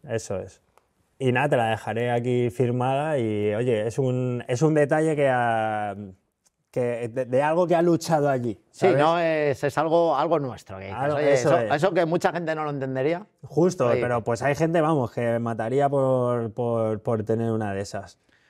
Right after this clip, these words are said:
Speaker 1: Así que, nada, yo con mucho honor te la, te la dejo aquí, Al-, Axel.
Speaker 2: Señor, muchísimas gracias por venir.
Speaker 1: Gracias a ti.
Speaker 2: La verdad que no sé qué os ha parecido, eh, creo que han sido,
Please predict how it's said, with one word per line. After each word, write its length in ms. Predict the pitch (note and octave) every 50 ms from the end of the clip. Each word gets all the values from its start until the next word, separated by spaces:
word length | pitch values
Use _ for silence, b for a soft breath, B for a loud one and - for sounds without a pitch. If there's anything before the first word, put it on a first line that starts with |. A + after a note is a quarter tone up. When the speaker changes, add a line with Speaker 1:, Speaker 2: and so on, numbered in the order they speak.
| _ _ _
Speaker 1:
Así 400 | - G2+ G2+ G#2 - - A#2 G#2+
que, 720 | - A2+ G#2 G2+ G2+ G2+ G2+ G2+ G2 F#2+ G2 G2 F#2 F#2 G#2
nada, 200 | A2+ A#2 A#2 A#2+
yo 140 | A#2 A2+ A2+
con 160 | A2+ B2 A2+
mucho 460 | A2+ A#2+ A#2 - - A#2+ A#2 A#2 A2+
honor 320 | A2 A#2 A#2+ C3+ D3+ E3 D3
te 120 | - B2+
la, 600 | A2+ A2 G#2 G2+ G2+ G2+ G2 G2 F#2+ F#2+ F2+ F2 -
te 100 | - G2+
la 120 | G2 F#2+
dejo 200 | G#2 G#2 - A2
aquí, 200 | G#2 F#2+ F#2 F2+
Al-, 160 | F2+ F#2+ - -
Axel. 200 | - A2 G#2+ A2
Speaker 2:
Señor, 200 | A#2+ A2 F#2 - -
muchísimas 580 | E2+ G2+ A2+ G#2+ - E3+ D3 E3 E3 D3 C#3
gracias 300 | C3+ C#3+ A#2+ C#3 C3+ A2+
por 160 | - - B2+ G#2+
venir. 340 | A2 A#2 C#3 F3+ A3+ C4+ - _ _ _ _ _ _ _ _ _ _ _
Speaker 1:
Gracias 320 | A#2 A#2+ A#2+ A#2 B2 A2 G#2+
a 80 | A2
ti. 140 | G2+ G#2+ G2+ - _ _ _ _
Speaker 2:
La 180 | - C#3+ C#3+ D3
verdad 340 | D3 C#3+ C#3+ D3+ E3 F3 D#3+
que 520 | D3 F3+ F3 E3+ E3 D#3+ D#3 D3 C#3 B2+ B2
no 100 | C3+ C#3
sé 140 | - F#3+
qué 80 | D3 E3+
os 80 | B2+ C#3
ha 60 | C3
parecido, 640 | C3+ A#2+ A#2+ - - E3 F3+ G3+ A3+ A3 F#3+ B2+ -
eh, 160 | G2+ G2 -
creo 220 | - - - A#2 C3
que 100 | D#3 D#3
han 120 | B2 A2+
sido, 480 | - - D3 D3+ D#3+ C#3+ G#2+ F#2+ -